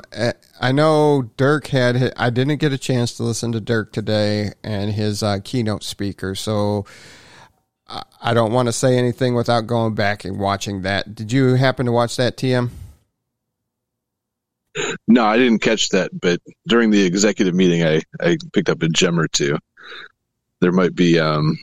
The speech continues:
Speaker 2: some announcement of a consolidation of other metaverses joining up in some way that I'm not gonna disclose further, but, uh, the network effect is very important in this industry,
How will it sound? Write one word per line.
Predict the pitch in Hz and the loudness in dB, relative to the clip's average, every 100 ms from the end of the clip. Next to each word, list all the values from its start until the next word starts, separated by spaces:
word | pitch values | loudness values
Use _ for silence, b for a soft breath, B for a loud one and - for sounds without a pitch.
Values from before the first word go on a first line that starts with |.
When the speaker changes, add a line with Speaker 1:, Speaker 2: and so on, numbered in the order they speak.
| - - | -12 -4
Speaker 2:
some | - 110 | -2 0
announcement | 92 82 87 - 82 | -2 -4 -4 -4 -4
of | 73 76 - _ _ B B B B _ _ - | -6 -10 -14 _ _ B B B B _ _ -2
a | |
consolidation | - 107 127 110 101 98 - | 2 2 2 2 2 0 -2
of | 87 90 | 0 0
other | 90 80 76 - _ - | 2 0 0 -6 _ -4
metaverses | 85 78 67 78 78 76 71 - _ - | -2 0 -2 0 0 2 2 0 _ -4
joining | 82 95 85 87 | 0 2 4 2
up | 80 76 | 0 0
in | 76 | 0
some | - 78 76 69 | 0 -2 -4 -2
way | 82 78 | 0 2
that | 71 | 0
I'm | 69 | -2
not | 76 71 | 0 -2
gonna | 69 67 71 - | -4 -4 -4 -2
disclose | 85 - 104 87 | 0 2 2 2
further, | - - 98 85 71 73 - | 0 0 2 2 0 -2 -2
but, | 76 69 - | -2 0 0
uh, | 76 71 - _ B B B B B _ _ | 2 0 -2 _ B B B B B _ _
the | 113 | 2
network | 113 110 107 90 | 4 4 0 0
effect | 90 90 82 | -2 -2 -2
is | 80 76 | -4 0
very | 90 82 | 0 0
important | 76 - 80 73 | -2 0 -2 -2
in | 65 | -2
this | 67 - | 2 2
industry, | 71 67 - 67 67 | 2 -4 -2 -6 -8